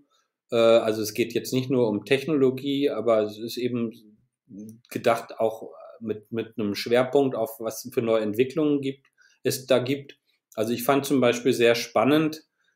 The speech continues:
ähm, dass, was wir auch bei der Konferenz, war ich in so einer Session dabei,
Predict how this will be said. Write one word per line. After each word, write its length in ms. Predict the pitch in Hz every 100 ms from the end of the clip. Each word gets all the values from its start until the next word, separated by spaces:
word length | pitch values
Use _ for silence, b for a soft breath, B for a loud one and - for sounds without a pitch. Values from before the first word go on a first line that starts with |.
| _ _
ähm, 920 | 131 123 120 120 117 117 120 117 - - -
dass, 420 | 113 - - - -
was 440 | 104 107 110 -
wir 80 | 113
auch 100 | -
bei 80 | 110
der 160 | 107
Konferenz, 800 | - 110 113 107 120 143 - 123
war 140 | 120 123
ich 100 | 135
in 140 | 131
so 100 | 135
einer 140 | 123
Session 400 | 120 147 135 135
dabei, 600 | 127 120 120 117 123 123